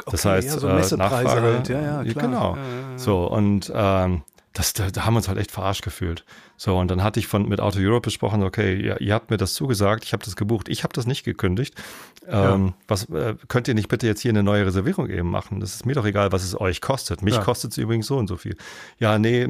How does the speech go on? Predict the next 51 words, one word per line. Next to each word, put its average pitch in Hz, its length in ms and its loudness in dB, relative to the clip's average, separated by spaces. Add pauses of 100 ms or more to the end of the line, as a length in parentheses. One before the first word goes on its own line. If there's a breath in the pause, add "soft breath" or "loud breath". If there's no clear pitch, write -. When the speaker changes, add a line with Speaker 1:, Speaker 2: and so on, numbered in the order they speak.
(120)
Speaker 1:
ich 95 100 -4
muss 107 160 -4
mit 123 80 -6
meinem 98 160 0
Manager 113 340 2
sprechen.“ 110 420 0
Dann 92 80 2
hat 92 100 -2
er 92 60 0
mit 90 100 0
dem 110 60 -4
Manager 107 280 -2
gesprochen. 95 320 -2
Das, 87 140 -2
das - 180 -4
hat - 120 -2
sich 87 160 -10
ewig 120 240 -2
gezogen. 107 520 -2 (800 loud breath)
Äh, 98 300 2 (360)
und 95 100 -2
dann 98 100 0
hieß 104 200 -2
es, - 200 -6 (380 soft breath)
„Nee, 113 440 4
es - 500 -8
ist 117 120 -4
leider 107 260 4
so, 113 380 4
ihr 123 200 0
müsst 127 180 -2
jetzt - 100 -12
was 107 120 -4
anderes 107 360 0
buchen 131 380 2
und 110 120 2
wir 107 140 0
zahlen 104 260 0
euch 98 100 0
dann 98 120 0
die 92 100 2
Differenz, 82 680 0 (200)
wenn 90 160 2
das, 90 220 0
wenn 101 100 2
sich 101 120 0
das - 120 -2
alles 98 200 2
als 95 180 -2
richtig - 320 -4
rausstellt.“ 82 500 -4